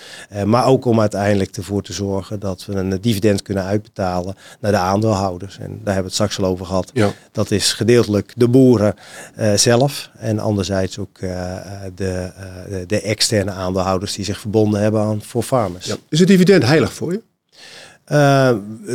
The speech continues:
Speaker 1: ik vind het wel belangrijk, omdat we uiteindelijk zien, eh, eh, dat is het vertrekpunt ook geweest van de reis die we gemaakt,
Speaker 2: Ja.
Speaker 1: eh, hebben.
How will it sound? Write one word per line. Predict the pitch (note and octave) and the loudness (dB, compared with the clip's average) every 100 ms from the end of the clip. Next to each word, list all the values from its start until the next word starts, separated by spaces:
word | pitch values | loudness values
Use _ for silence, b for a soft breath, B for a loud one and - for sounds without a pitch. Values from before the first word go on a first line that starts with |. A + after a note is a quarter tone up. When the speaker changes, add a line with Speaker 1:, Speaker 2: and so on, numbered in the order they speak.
| A2 | -6
Speaker 1:
ik | C#3 C#3 | -8 0
vind | E3 D3 | 4 4
het | B2+ | 6
wel | D3 A2 | 4 6
belangrijk, | B2 C3+ G2+ G#2+ A#2 A2+ | 4 4 2 0 -2 -6
omdat | A#2 A2 G#2 - | -4 -2 -2 0
we | |
uiteindelijk | A2 G#2 G2+ A2 B2+ B2+ A2 G#2 | 0 2 0 2 4 4 2 0
zien, | - G#2+ G#2+ G#2+ | -2 -2 -2 -6
eh, | G#2 G2+ G2+ G#2 | -8 -10 -8 -10
eh, | G#2 G2 G#2 | -10 -8 -2
dat | B2+ B2 | 0 2
is | |
het | A2+ - | 0 -2
vertrekpunt | A2+ - B2 - A#2 A2 | -4 2 2 2 0 0
ook | G#2+ - | -2 -4
geweest | A2 G#2 G2+ - | 0 4 2 0
van | - G#2 | -2 0
de | |
reis | G#2+ A2 G#2+ - | 2 4 2 0
die | G#2 | -2
we | F#2+ | -4
gemaakt, | - G2+ G#2 G2 - | -4 -2 0 -2 -2
Speaker 2:
Ja. | A#2 | -2
Speaker 1:
eh, | F#2+ F2 F2 F#2 | 0 -2 -4 -4
hebben. | F#2+ F2 | -4 -6